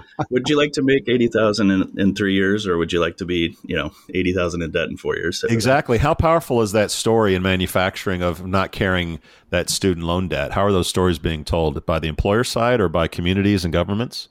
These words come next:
Speaker 1: Yeah, I, I, I think that's, uh, again, one of the biggest opportunities for, for all of those organiza-,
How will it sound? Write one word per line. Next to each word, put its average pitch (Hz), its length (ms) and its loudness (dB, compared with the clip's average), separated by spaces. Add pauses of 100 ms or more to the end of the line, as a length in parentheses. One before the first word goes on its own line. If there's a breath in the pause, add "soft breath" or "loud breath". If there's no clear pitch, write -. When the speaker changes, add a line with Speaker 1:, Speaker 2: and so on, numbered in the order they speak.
Speaker 1:
Yeah, 110 180 0
I, 107 100 0 (140)
I, 113 180 -2
I 113 80 0
think 113 280 -4
that's, 104 520 -2
uh, 101 260 2
again, 98 500 0 (180)
one 98 120 4
of 95 60 0
the 90 60 0
biggest 92 380 -2
opportunities 90 640 0
for, 85 360 0 (160)
for 87 140 -2
all 98 220 4
of 92 80 0
those 87 180 0
organiza-, 85 760 -2